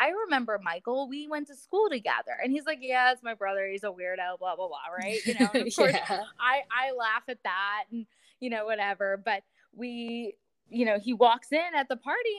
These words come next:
Speaker 1: and I'm like, "Oh, hey, what's up? Like, do you remember me?" And, you know, he's like, "Yeah, yeah, I remember you." Fun fact: years later, he confessed that, uh, he thought I was somebody else.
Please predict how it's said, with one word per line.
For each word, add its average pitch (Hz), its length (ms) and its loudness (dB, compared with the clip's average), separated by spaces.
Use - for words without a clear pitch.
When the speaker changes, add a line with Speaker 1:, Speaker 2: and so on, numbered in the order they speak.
Speaker 1:
and 311 100 -4
I'm 302 100 -4
like, 311 180 -2
"Oh, 539 260 2
hey, 523 320 -2
what's 381 180 -8
up? - 100 -10
Like, 285 180 -2
do 269 80 -8
you 302 180 -8
remember 285 640 -2
me?" 466 380 -12
And, 240 200 -2
you 269 140 -4
know, 254 120 0
he's 262 120 -6
like, 330 180 -4
"Yeah, 466 80 2
yeah, 554 540 0
I 508 280 0
remember 415 300 -4
you." 427 380 -2
Fun 285 220 2
fact: 254 360 0
years 240 220 -4
later, 214 240 -4
he 208 160 -10
confessed 208 640 -2
that, 196 240 2
uh, 185 200 2
he 233 140 -8
thought 196 220 -2
I 190 100 -2
was 190 160 -10
somebody 190 420 -4
else. 185 380 -4